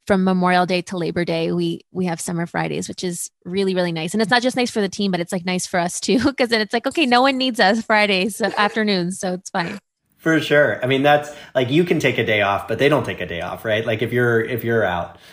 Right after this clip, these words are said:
Speaker 2: Um,
Speaker 1: <laughs> Yeah, it's, it's hard to take a day off. I think I try now, um, but I think if, like, it's not some, from something from Summer Fridays, it's, like, influencer podcasts. And so, um,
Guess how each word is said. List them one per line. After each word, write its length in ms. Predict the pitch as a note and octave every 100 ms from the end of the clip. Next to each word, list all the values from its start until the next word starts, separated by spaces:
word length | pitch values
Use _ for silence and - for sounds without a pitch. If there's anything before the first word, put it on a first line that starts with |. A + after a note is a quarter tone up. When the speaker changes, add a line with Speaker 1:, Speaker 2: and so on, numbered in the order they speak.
| - _ -
Speaker 2:
Um, 320 | A2 A3 G#2+
Speaker 1:
<laughs> 600 | A3 A3+ C4+ A#3+ B3+ B3
Yeah, 420 | A#3 A3 A3+ A3+
it's, 140 | B3 -
it's 180 | C#4 C#4
hard 320 | - C4+ C#4
to 60 | C4
take 240 | - A#3+
a 40 | A#3
day 220 | G#3+ G#3
off. 260 | F#3+ F#3+ A3
I 80 |
think 180 | G3+ G#3
I 80 | A3
try 600 | - - F#3 F#3 F#3+ F#3+ - - -
now, 680 | G#3 G#3 G#3 G3+ G#3 G#3+ G#3+ -
um, 580 | G3+ F#3+ F#3 F3+ F3+ F3 - _ _ _
but 120 | A#3
I 80 | A3
think 200 | A3 A#3
if, 100 | A3+
like, 180 | A3 G#3+
it's 160 | A3+ -
not 180 | -
some, 120 | A#3 G#3+
from 180 | A3
something 280 | G#3 A3 G#3
from 100 | G3+
Summer 240 | F#3 G3+ F#3+
Fridays, 380 | G3 F#3+ F#3+
it's, 100 | F3+
like, 120 | F#3 -
influencer 460 | G3 G3+ F#3+ F#3
podcasts. 560 | F#3 F#3+ F#3 G#3 F#3+ -
And 120 | G3+
so, 320 | - G3+ G3 - - - _ -
um, 320 | G3+ F#3 F3+